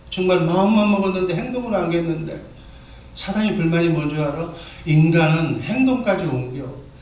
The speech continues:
하나님이 있냐 없냐, 뭐 하나님을 믿으려니 뭐 나 뭐 누구를 믿어라, 뭐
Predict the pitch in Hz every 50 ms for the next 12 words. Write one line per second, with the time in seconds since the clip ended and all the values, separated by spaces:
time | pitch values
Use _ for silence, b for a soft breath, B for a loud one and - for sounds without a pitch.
0 | B B B - - 170 175 185 185 180 175 160 123 113 110 113 123 131 135 151
1 | 156 160 160 151 135 - 117 117 123 131 135 147 160 160 151 139 127 120 127 131
2 | 127 - - B B B B B B - 180 175 180 180 180 180 175 165 151 143
3 | 135 139 143 165 160 160 156 156 147 139 131 - - - - - - 151 147 139
4 | 131 139 135 131 131 135 127 - - 104 104 127 131 135 160 160 160 139 127 120
5 | 123 143 143 139 127 117 110 B